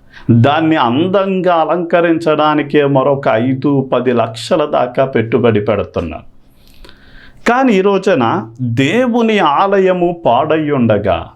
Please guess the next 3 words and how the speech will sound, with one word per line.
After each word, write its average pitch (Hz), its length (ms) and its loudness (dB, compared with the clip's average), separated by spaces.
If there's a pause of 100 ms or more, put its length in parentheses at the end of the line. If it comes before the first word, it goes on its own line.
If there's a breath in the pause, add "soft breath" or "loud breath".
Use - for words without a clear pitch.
(880)
మనం 196 360 0
ఇలాంటి 214 1040 0
సుందరమైన 190 1400 -2